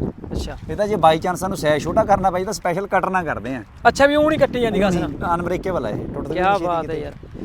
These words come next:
Speaker 1: ਲੈ ਵੀ ਆ ਜਾਓ ਮਿੱਤਰੋ।
Speaker 2: ਆਹ ਦੇਖੋ ਲਾਈਵ ਮੁੰਡਾ ਕੱਢ ਰਿਹਾ ਪਾਵੇ ਵੀ।
Speaker 1: ਆ ਜਾਓ ਵੀ। ਅੱਛਾ,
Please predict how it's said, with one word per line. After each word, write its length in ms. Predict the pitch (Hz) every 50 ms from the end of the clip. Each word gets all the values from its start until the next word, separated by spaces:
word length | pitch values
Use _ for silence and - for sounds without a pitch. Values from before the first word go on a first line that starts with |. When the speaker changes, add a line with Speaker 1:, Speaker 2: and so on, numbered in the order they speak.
| - - - - - -
Speaker 1:
ਲੈ 100 | - 180
ਵੀ 120 | 185 202 208
ਆ 140 | 202 - 175
ਜਾਓ 120 | 175 180
ਮਿੱਤਰੋ। 280 | - 170 180 - 156 151 - - - - - - -
Speaker 2:
ਆਹ 120 | 175 190 190
ਦੇਖੋ 200 | 185 - 175 175
ਲਾਈਵ 260 | 165 165 170 175 175
ਮੁੰਡਾ 220 | 175 170 170 180
ਕੱਢ 180 | 165 170 170 190
ਰਿਹਾ 120 | 196 202
ਪਾਵੇ 300 | 180 175 165 160 170 170
ਵੀ। 140 | 170 202 208 - - - - - - - - - - -
Speaker 1:
ਆ 120 | 170 165 160
ਜਾਓ 120 | 147 139
ਵੀ। 80 | 131 135 - - - - - - - - - - - - - - - - - - - - - - - - - - - - - - - - - - - - - 185
ਅੱਛਾ, 340 | - - - 175 156 135